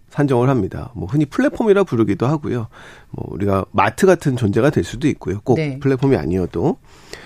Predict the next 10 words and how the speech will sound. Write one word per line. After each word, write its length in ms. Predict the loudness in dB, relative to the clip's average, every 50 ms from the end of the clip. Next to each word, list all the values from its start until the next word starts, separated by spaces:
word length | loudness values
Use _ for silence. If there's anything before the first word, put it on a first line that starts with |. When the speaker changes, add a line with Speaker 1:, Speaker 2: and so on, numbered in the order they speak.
| -20 -20 -20 -20 -20 -20 -20 -20 -18 -8
Speaker 1:
물건을 380 | 2 4 6 8 8 8 8 6
구매할 400 | 6 6 8 8 10 8 8 6
때도 240 | 4 4 2 4 2
그렇고, 580 | 2 0 0 -2 -2 -2 0 2 4 4 4
여행을 440 | 6 6 8 8 8 8 8 8 8
위해서 180 | 6 6 4 2
호텔을 460 | 2 2 2 4 4 2 4 4 4
예약할 300 | 2 2 2 0 -2 -2
때도 260 | -2 -2 -2 -2 -4
그렇고, 720 | -2 -2 -2 -2 -2 -2 0 2 2 4 2 2 0 -4